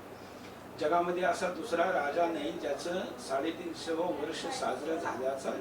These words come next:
या एवढ्यातल्या काळात असा काही इतिहास आहे. आणि नुसतं साजरंच नाही झालं, तर त्याच्यावर जगणारे करोडो लोक आजही आहेत. आणि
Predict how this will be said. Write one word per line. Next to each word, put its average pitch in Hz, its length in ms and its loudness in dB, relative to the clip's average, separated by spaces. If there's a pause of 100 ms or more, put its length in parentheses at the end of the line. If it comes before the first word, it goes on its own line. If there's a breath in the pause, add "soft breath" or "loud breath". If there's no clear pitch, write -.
या - 140 0 (560)
एवढ्यातल्या 143 420 2
काळात 131 400 2
असा - 180 -2
काही - 180 0
इतिहास - 420 4
आहे. 233 240 -2 (800)
आणि 185 180 6
नुसतं 220 300 2
साजरंच 180 540 4
नाही 233 160 0
झालं, 202 380 2
तर 233 40 -2
त्याच्यावर 202 500 0 (160)
जगणारे 190 520 2
करोडो 185 400 0
लोक 185 240 -4
आजही - 380 4
आहेत. - 280 -4 (840)
आणि 202 160 2